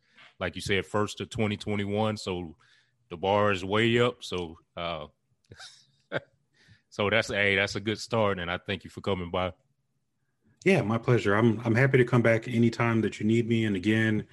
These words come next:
Speaker 2: anybody who has any questions, I'm happy to connect and point people in the right direction.
Speaker 1: Oh, yeah. Thank you.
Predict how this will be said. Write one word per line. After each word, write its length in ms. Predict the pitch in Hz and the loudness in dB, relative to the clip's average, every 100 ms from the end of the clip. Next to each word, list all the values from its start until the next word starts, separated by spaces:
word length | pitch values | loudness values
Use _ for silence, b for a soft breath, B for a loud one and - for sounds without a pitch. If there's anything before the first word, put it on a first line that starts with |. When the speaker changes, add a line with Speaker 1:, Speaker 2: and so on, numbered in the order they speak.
| b b b | b b b
Speaker 2:
anybody 380 | 123 117 120 117 | 4 4 4 6
who 100 | 113 | 6
has 180 | 110 101 | 4 2
any 140 | 101 | -2
questions, 500 | 90 113 - 110 101 | 0 -2 -2 -4 -4
I'm 100 | 95 | -4
happy 240 | 87 98 95 | -6 -6 -6
to 80 | 95 | -6
connect 420 | 104 95 92 - | -6 -6 -8 -8
and 180 | 87 87 | -10 -10
point 220 | - 95 - | -12 -12 -12
people 240 | - - | -14 -12
in 60 | 90 | -10
the 60 | |
right 160 | 90 87 | -10 -12
direction. 440 | 90 85 - - _ _ _ _ _ | -16 -18 -18 -20 _ _ _ _ _
Speaker 1:
Oh, 140 | 110 107 | -4 -4
yeah. 140 | 87 - _ _ - _ _ | -4 -10 _ _ -20 _ _
Thank 240 | 120 113 | -2 -2
you. 80 | 90 | -8